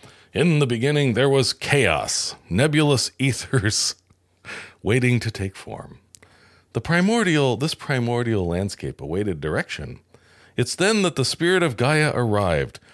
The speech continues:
to give structure to the formless, and the earth was conceived. She became the earth, birthing all form of landscape,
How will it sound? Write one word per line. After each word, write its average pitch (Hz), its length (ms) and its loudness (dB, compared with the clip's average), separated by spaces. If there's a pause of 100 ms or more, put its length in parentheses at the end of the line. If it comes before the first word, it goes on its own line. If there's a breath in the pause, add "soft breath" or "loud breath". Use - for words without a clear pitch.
(260 loud breath)
to 87 100 -6
give 127 200 0
structure - 520 -4
to - 120 -6
the 98 100 -4
formless, 117 680 -4 (640 soft breath)
and 76 100 -4
the 65 80 -6
earth 101 280 -4
was 98 140 -6
conceived. 64 540 -8
She 151 200 -2
became 185 600 2
the 131 140 2
earth, 98 300 0
birthing 131 520 0
all 147 220 0
form 120 340 -2
of 78 160 -2
landscape, 82 600 -4